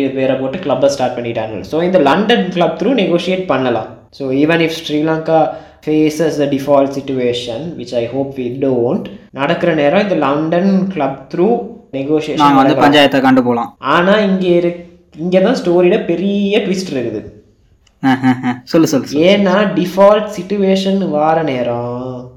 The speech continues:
Speaker 1: என்னதான் நாங்க வந்து கம்ப்ளைண்ட் பண்ணாலும், இந்த டெட் ரீஸ்ட்ரக்சரிங் பண்ணக்கூடிய டெக்னிக்கல் ஸ்கில் செட் and எக்ஸ்பீரியன்ஸ் இருக்கிற ஒரே ஒரு ஆர்கனைசேஷன் தான் வேர்ல்ட்லயே இருக்குது.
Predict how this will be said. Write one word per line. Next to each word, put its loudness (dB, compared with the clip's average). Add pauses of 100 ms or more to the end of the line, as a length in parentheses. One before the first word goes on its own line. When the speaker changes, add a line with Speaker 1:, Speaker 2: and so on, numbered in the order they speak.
(120)
Speaker 1:
என்னதான் 0
நாங்க 0
வந்து 0 (120)
கம்ப்ளைண்ட் 0
பண்ணாலும், -4
இந்த -10 (460)
டெட் 0 (200)
ரீஸ்ட்ரக்சரிங் 0
பண்ணக்கூடிய 0 (380)
டெக்னிக்கல் -2
ஸ்கில் -2
செட் -6 (280)
and -4 (340)
எக்ஸ்பீரியன்ஸ் -2
இருக்கிற -2 (800)
ஒரே 2
ஒரு 4
ஆர்கனைசேஷன் 0
தான் -4
வேர்ல்ட்லயே 0
இருக்குது. -6